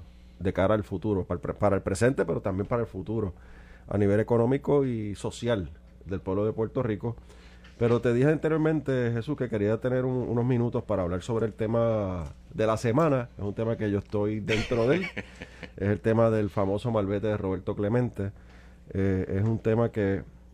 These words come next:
Speaker 1: que ha levantado pasiones, ha levantado muchos conflictos, ciertamente.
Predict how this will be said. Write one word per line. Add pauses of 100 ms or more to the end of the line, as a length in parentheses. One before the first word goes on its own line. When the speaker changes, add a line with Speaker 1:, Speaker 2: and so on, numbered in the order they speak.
(120)
Speaker 1:
que
ha
levantado
pasiones,
ha
levantado
muchos
conflictos,
ciertamente.